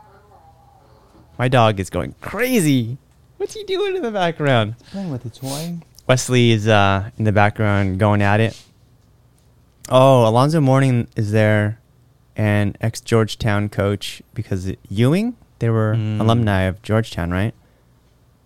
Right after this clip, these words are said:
Speaker 1: I could be wrong.
Speaker 2: That makes sense. Yeah, but I would say if you get the opportunity to go to Avengers Campus,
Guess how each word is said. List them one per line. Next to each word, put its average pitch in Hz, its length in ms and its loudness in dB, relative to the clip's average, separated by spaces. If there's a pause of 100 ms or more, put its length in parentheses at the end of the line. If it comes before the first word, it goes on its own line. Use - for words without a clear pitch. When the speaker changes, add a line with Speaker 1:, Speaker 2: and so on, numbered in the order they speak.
(160)
Speaker 1:
I - 60 -20
could - 180 -12
be 90 80 -8
wrong. 95 340 -6 (1160)
Speaker 2:
That 110 80 -12
makes 107 240 -10
sense. 113 460 -14 (1600)
Yeah, 131 220 -2
but 113 240 -6
I 147 80 -4
would 170 160 -2
say 131 540 -2
if 120 160 -12
you 127 60 -6
get 135 180 -4
the 135 60 -4
opportunity 113 840 -4
to 107 120 -6
go 104 220 -4
to 104 80 -6
Avengers 101 460 -8
Campus, 104 640 -8